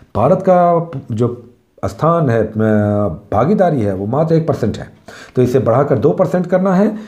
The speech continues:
इसमें विदेशी छात्रों को आकर्षित करना है, जिसमें एक सौ साठ से भी अधिक यूनिवर्सिटीज़ को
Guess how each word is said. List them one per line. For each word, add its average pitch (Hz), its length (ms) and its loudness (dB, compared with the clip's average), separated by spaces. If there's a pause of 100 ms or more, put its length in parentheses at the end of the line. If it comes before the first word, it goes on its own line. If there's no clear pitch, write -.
(240)
इसमें 104 560 0
विदेशी 104 400 0
छात्रों 110 280 -2
को 113 80 -2
आकर्षित 123 380 -2
करना 131 200 2
है, 135 80 0
जिसमें 127 240 -2
एक 120 60 -2
सौ 139 100 0
साठ 175 340 0
से 185 140 -4
भी 165 80 0
अधिक 156 280 -2
यूनिवर्सिटीज़ 131 680 0
को 98 300 -2